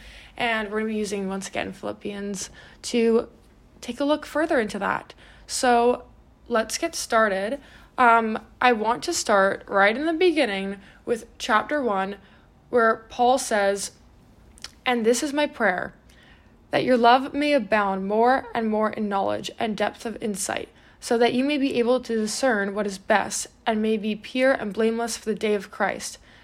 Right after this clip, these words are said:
filled with the fruit of righteousness that comes through Jesus Christ to the glory and praise of God." And he says that in Philippians one, verse nine through eleven.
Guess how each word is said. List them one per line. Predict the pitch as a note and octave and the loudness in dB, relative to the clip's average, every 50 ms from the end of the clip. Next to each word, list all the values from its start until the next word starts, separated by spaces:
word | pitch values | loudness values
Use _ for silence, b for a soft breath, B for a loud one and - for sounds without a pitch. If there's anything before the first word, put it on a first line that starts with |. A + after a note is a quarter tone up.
| b b | b b
filled | b - C#4 D4 D4+ B3 B3+ | b 4 6 6 6 6 2
with | C4 A3 | -2 -4
the | A3 | -4
fruit | A3 - - - - C4+ C#4+ D4+ D4+ - | -8 -12 -14 -10 -4 -2 0 0 -2 -4
of | - A3 F#3 F3+ G3 | -8 -12 -8 -2 0
righteousness | A#3+ C4 B3+ B3+ B3 - - C4+ C4 B3 - | 0 0 0 -2 -6 -6 -4 -4 -4 -4 -2
that | - G#3+ G#3+ G#3+ | -2 -2 -4 -4
comes | - - A#3+ A#3 A#3+ - | -6 -8 -8 -8 -8 -6
through | - A#3 A3+ G#3+ | -2 -2 -2 -2
Jesus | G#3 - - A3 A3 C4+ C4+ C4+ | -2 -4 -6 -4 -2 -2 -4 -4
Christ | - - G3+ F#3+ G3 G#3+ - - | -6 -6 -6 -4 -4 -6 -8 -10
to | - G#3+ | -10 -8
the | G3+ | -8
glory | G#3+ G#3 - G3+ A3 A3 A3 A#3 A#3+ - | -8 -8 -6 -4 -2 0 0 0 -2 -4
and | - G3 | -8 -12
praise | G3 - A3 G3 G3 G3+ - | -8 -4 -2 -2 -2 -2 -4
of | - F#3 - | -8 -12 -8
God." | - - G#2+ - - - - - _ b b b b b b b b b b b | -4 0 0 0 -2 -4 -10 -20 _ b b b b b b b b b b b
And | B3+ C4 | -2 -2
he | C#4 | 0
says | C4+ - D4+ D4+ D4 | 2 2 2 4 4
that | D4 C#4 C#4 C4 - | 4 4 4 2 0
in | B3 A3+ A3 A3 A3 A3 B B B | -2 0 0 -2 -4 -6 B B B
Philippians | B - D4 D4+ D4+ D4+ D4 D4 C#4+ B3 A3+ | B -2 -2 0 0 0 -2 0 -2 -2 -2
one, | G#3+ A#3 A3+ A3+ A3+ A#3 A#3+ b b b b | 0 0 2 2 0 -2 -6 b b b b
verse | b - A#3+ A3+ A3 A3 - | b -2 0 0 0 0 -2
nine | A3 G#3+ G#3+ A3 A3 A3 A3 A3+ A3 B B B B B B - | 0 2 2 2 2 2 0 -2 -6 B B B B B B -4
through | - A#3+ A#3 G#3 - | 0 2 2 2 2
eleven. | - G3+ F#3+ G3 A3 B3 A#3 G#3 G#2 G2+ | 0 0 2 4 4 4 4 2 -4 -6